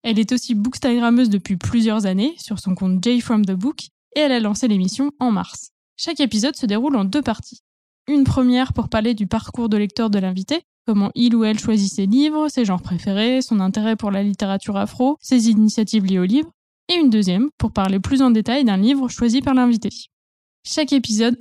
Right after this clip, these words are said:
aborde des sujets très variés, comme l'accès aux livres dans certains pays, l'intérêt de lire des autrices et auteurs de partout dans le monde, mais aussi la confiance en soi, la spiritualité ou la douleur.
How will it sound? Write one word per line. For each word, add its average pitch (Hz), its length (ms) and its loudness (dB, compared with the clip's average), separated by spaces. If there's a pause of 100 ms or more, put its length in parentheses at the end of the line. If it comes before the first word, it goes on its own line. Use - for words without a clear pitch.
aborde 214 340 2
des 190 160 -2
sujets 233 280 -4
très 262 260 -2
variés, 202 340 -2 (240)
comme 202 220 2
l'accès 247 320 0
aux 233 60 4
livres 226 320 4
dans 208 120 2
certains 233 320 0
pays, 240 420 2
l'intérêt 214 440 0
de 208 80 2
lire 214 220 2
des 208 180 2
autrices 233 380 0
et 214 40 2
auteurs 214 300 2
de 208 60 2
partout 214 280 -2
dans 185 140 0
le 190 60 2
monde, 294 240 2 (120)
mais 220 140 4
aussi 214 220 0
la 208 120 0
confiance 226 420 0
en 226 80 4
soi, 220 360 0
la 226 120 2
spiritualité 233 880 0
ou 262 80 0
la 233 120 2
douleur. 208 340 -2